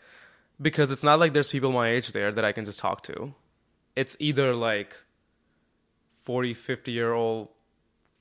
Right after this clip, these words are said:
you know, family folks, or it's kids. And I don't fit into either of those groups.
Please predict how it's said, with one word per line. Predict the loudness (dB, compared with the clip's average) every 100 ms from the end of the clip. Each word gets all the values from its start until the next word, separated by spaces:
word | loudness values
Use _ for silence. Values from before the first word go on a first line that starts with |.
| _ _
you | -8 -2
know, | -2
family | 0 2 2 2 -4
folks, | -2 -2 -2 -4 -8 -10 -12 _ -10
or | -2 2 4 2
it's | -2 -6
kids. | 0 0 0 -8 -12 -16 _ _
And | -8 -6 -6 -6
I | -4 -4
don't | -4 -6
fit | -4 -4
into | -4 -6
either | -2 0
of | 0 -2
those | -6 -6 -6 -10 -12 _ -12
groups. | -12 -10 -14